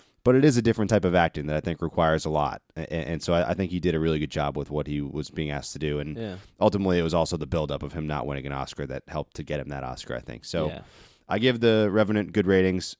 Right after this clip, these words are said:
Speaker 1: Everything you said is true, though. Not a easy Sunday movie. You gotta be prepared to watch The Revenant. Um, but if you're looking for a really kinda heavy, rich film experience, I think that's what The Revenant will give you.
Speaker 2: I can dig it. All right, and the complete opposite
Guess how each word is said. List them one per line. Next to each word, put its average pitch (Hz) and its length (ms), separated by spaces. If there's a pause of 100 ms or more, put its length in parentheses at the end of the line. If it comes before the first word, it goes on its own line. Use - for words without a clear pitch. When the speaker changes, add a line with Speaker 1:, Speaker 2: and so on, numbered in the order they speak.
(100)
Speaker 1:
Everything 92 260
you 87 140
said 85 160
is 80 100
true, 85 220
though. 78 160
Not 87 400
a 90 80
easy 90 460
Sunday 90 280
movie. 87 320
You 82 140
gotta 80 280
be 80 200
prepared 87 380
to 80 60
watch 78 220
The 78 60
Revenant. 80 440 (360)
Um, 73 200
but 87 140
if 85 80
you're 92 100
looking 90 220
for 85 140
a 85 40
really 82 460 (400)
kinda 82 380
heavy, 92 340
rich 87 320
film 80 440 (260)
experience, 80 580
I 78 80
think 76 140
that's 73 180
what 76 60
The 71 80
Revenant 71 280
will 65 60
give 73 240
you. 127 60
Speaker 2:
I 101 80
can 107 160
dig 131 160
it. - 100
All 123 80
right, 131 160
and 117 140
the 113 80
complete 143 460
opposite 143 680